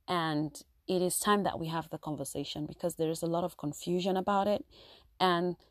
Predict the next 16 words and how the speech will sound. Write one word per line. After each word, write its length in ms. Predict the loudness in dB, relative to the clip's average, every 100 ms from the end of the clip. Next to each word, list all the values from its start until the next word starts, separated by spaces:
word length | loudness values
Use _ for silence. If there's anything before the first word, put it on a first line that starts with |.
| _
so 240 | -8 2 4
many 220 | 4 0
people, 440 | -2 -2 4 4
you 120 | 4
see 180 | 0 -4
celebrities 720 | -2 0 0 0 0 0 -2 -4
on 140 | -6
T 260 | -4 -2 -2
V 420 | 0 0 0 -4 -8 -20 -10
or 160 | 2 6
radio, 540 | 6 6 6 6 6
they're 160 | 4 2
getting 260 | 2 0 -2
into 180 | -4
trouble 440 | -6 2 2 2 -2
because 440 | -6 -6 -6 -6